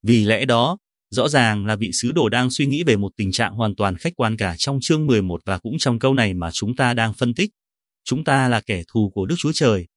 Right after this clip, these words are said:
Đó là mối quan hệ giữa Đức Chúa Trời và con người, và con người và Đức Chúa Trời. Và trong khi ở vị trí đó, Đức Chúa Trời làm việc lạ lùng này cho chúng ta.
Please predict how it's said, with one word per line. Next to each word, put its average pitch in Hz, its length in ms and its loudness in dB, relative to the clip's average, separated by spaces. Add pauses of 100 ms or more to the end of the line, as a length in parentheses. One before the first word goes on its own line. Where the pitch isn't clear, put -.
(480)
Đó 113 200 4
là 147 140 0
mối 113 280 2
quan 139 180 2
hệ 117 200 -2
giữa 127 200 -4
Đức 196 160 0
Chúa 165 220 2
Trời 110 300 2
và 98 120 -2
con 127 260 0
người, 107 280 0 (440)
và 107 220 2
con 160 240 0
người 135 200 6
và 101 140 0
Đức 156 160 0
Chúa - 160 0
Trời. 113 360 4 (580)
Và 107 200 2
trong 147 220 0
khi 165 200 2
ở 123 100 0
vị 101 220 -6
trí 113 180 0
đó, 110 340 2 (320)
Đức 180 140 2
Chúa 147 240 2
Trời 143 220 2
làm 113 200 0
việc 113 180 0
lạ 113 180 0
lùng 110 240 0
này 110 180 2
cho 135 140 -4
chúng 143 220 -8
ta. 135 280 0